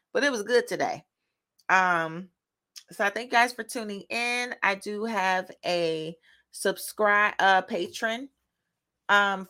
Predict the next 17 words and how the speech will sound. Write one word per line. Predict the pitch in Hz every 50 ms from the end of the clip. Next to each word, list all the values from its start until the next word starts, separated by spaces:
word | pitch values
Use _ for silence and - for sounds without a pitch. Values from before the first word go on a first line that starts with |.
| _ _
for | 208 214 214 208 214 208
this | 208 214 180 180 202 196 190 190 190 - - - - - - - - - - _ _ _ -
podcast. | 220 196 180 190 214 214 - 262 240 233 240 247 240 254 294 285 - - - - _ -
Um, | 190 190 185 185 185 180 180 175 -
if | 175 175
you | 202 202 208
are | 196
listening | 190 196 214 208 - 208 202 202 202 190 196
via | 214 214 196 180 175 180 185 _ _
Podbean, | - - 175 175 170 180 196 - - - _ 220 226 233 233 226 233 240 277 302 294 _ _ _ _ _ _ _ _ _ _ _ _ -
um, | 196 190 185 185 175 175 175
P | - - 214 202
O | 196 196
D | 196 208 208 220 233
B | 214 202 202 180 165 190 180 170
E | -
A | 151 165 160 -